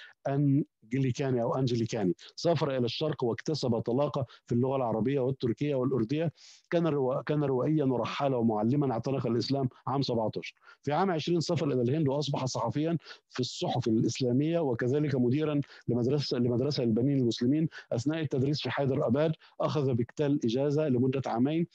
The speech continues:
لإكمال ترجمته للقرآن. تلقى مساعدة من العديد من الأعيان المسلمين، من بينهم العالم مصطفى المراغي شيخ الأزهر، آه، وآنذاك، والسيد نظام الملك في حيدر أباد. كان بيكتل على دراية بأوجه القصور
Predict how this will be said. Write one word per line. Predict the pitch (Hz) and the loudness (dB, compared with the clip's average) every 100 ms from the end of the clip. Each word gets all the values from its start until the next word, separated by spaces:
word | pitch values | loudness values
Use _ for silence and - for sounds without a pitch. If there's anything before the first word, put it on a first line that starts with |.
| - - | -16 -2
لإكمال | 143 127 131 143 | -2 2 2 2
ترجمته | 139 117 117 139 131 123 | 0 -2 0 0 0 0
للقرآن. | 110 113 131 143 165 - _ | 0 0 0 0 -4 -6 _
تلقى | 127 147 147 | -2 -2 0
مساعدة | 127 120 117 127 | 0 0 0 0
من | 127 | 2
العديد | 113 117 123 | 2 0 0
من | 127 | 0
الأعيان | 123 110 113 123 | 0 0 0 2
المسلمين، | 113 107 120 131 165 - - - | 2 0 0 2 2 -2 -6 0
من | 123 | 2
بينهم | 123 123 135 127 | 4 2 2 2
العالم | 107 123 117 | 2 2 2
مصطفى | 107 123 117 | 2 0 0
المراغي | 113 113 120 | 2 2 0
شيخ | 123 135 | -2 -2
الأزهر، | 123 139 143 160 170 - - _ | -2 -2 -2 -2 -4 -6 -20 _
آه، | 113 113 123 | -2 0 2
وآنذاك، | 131 135 131 120 131 170 139 | 0 2 0 0 0 0 -2
والسيد | 120 143 147 123 | -4 -2 0 2
نظام | 117 139 143 | 2 2 2
الملك | 120 135 135 | 2 2 0
في | 113 | -2
حيدر | - 120 117 | -2 0 0
أباد. | 107 - - _ _ _ _ | -2 -6 -8 _ _ _ _
كان | 190 208 | 0 2
بيكتل | 190 196 185 | 2 2 2
على | 156 135 | 2 2
دراية | 127 151 165 156 | 2 2 2 2
بأوجه | 131 147 135 123 | 0 0 0 0
القصور | - 113 147 156 | 0 -2 0 -2